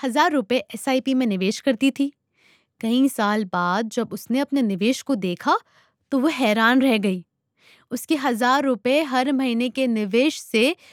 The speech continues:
उसे एक बहुत बड़ी राशि मिली। ऐसा इसीलिए हुआ क्योंकि उसने लंबे समय तक एसआईपी में निवेश किया था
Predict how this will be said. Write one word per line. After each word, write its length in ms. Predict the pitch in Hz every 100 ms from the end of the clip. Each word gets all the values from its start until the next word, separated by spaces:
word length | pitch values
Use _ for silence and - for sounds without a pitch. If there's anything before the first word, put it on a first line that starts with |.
| - -
उसे 260 | - 320
एक 80 | 269 -
बहुत 360 | 226 202 262 208
बड़ी 440 | 185 214 220 262
राशि 320 | 226 202 220
मिली। 340 | 190 180 170 - _ _ _ _ _ _ _
ऐसा 280 | 233 233 370 -
इसीलिए 460 | 247 - 302 349 370
हुआ 420 | 233 196 170 262 -
क्योंकि 280 | 262 - 302
उसने 360 | 262 - 302
लंबे 380 | 285 220 220 349
समय 340 | - 233 190
तक 240 | 175 196 277 _ _ _ -
एसआईपी 540 | 240 - 269 285 285
में 160 | 254 339
निवेश 420 | 294 208 214 -
किया 260 | - 202 175
था 240 | 190 185